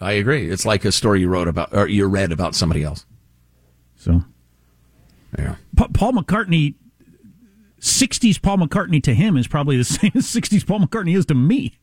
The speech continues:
Speaker 2: <laughs> I mean, it's just, yeah, I've seen the, some of the shows and read about it, so it's interesting.
Speaker 1: Right. Who? I wish I could remember who said brilliant things. I remember what they said, but I can never remember who said it. But somebody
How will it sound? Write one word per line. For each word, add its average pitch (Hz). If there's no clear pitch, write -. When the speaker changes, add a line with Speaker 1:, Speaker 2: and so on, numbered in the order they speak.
Speaker 2:
<laughs> 190
I 719
mean, 294
it's 226
just, -
yeah, 170
I've 127
seen 175
the, 147
some 165
of 135
the 113
shows 143
and -
read 123
about 98
it, -
so 101
it's -
interesting. 110
Speaker 1:
Right. 151
Who? 185
I 151
wish 202
I 226
could 143
remember 104
who 98
said 92
brilliant 87
things. 92
I 110
remember 247
what 175
they 196
said, 220
but 147
I 127
can 151
never 185
remember 165
who 104
said 202
it. 113
But 110
somebody 175